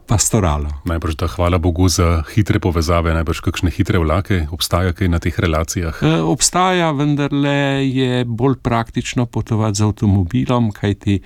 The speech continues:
Speaker 1: na vse te postojanke je potrebno prinesti, eh, knjige, eh, kitaro vedno vzamem tudi
Speaker 2: Mhm.
Speaker 1: s sabo, oblačila in, eh, je, eh,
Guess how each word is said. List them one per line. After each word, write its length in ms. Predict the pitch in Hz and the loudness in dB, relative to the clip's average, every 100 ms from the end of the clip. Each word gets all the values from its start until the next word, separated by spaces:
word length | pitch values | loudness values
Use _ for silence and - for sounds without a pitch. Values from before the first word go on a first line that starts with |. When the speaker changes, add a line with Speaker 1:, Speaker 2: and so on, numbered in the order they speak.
| - - - | -10 -20 -4
Speaker 1:
na 120 | 101 | 2
vse 240 | 98 - 117 | 2 2 0
te 140 | 113 | 0
postojanke 800 | 104 101 - 98 95 107 107 107 | 0 -2 0 2 2 2 2 2
je 100 | 95 | 0
potrebno 520 | - 98 107 104 101 | 0 -2 0 2 2
prinesti, 680 | 90 87 92 95 92 - - | 2 2 4 4 2 -2 -2
eh, 180 | 87 90 - | -2 -2 -4
knjige, 680 | - 107 110 107 98 87 80 | 2 2 2 2 0 0 -4
eh, 0 | - 95 85 - 85 - - - - - - | -8 -6 -4 -4 -6 -8 -16 -20 -20 -20 -12
kitaro 640 | - - 107 101 101 104 | -6 0 2 4 4 2
vedno 360 | 92 95 107 98 | 2 0 0 -2
vzamem 440 | 92 98 95 92 | 0 0 0 0
tudi 260 | 87 82 80 | 0 0 0
Speaker 2:
Mhm. 40 | |
Speaker 1:
s 120 | 87 | 0
sabo, 340 | 92 98 98 101 104 101 98 98 95 92 | 2 2 0 -2 0 0 0 0 -2 -2
oblačila 800 | 92 95 98 - 110 110 104 98 - - - - - | 0 0 0 -2 0 2 4 2 -4 -16 -16 -16 -2
in, 340 | 98 101 101 95 | 4 6 8 6
eh, 380 | 95 90 95 95 | 6 4 2 0
je, 400 | 92 92 95 95 101 98 | 2 2 4 4 4 4
eh, 160 | 104 | 2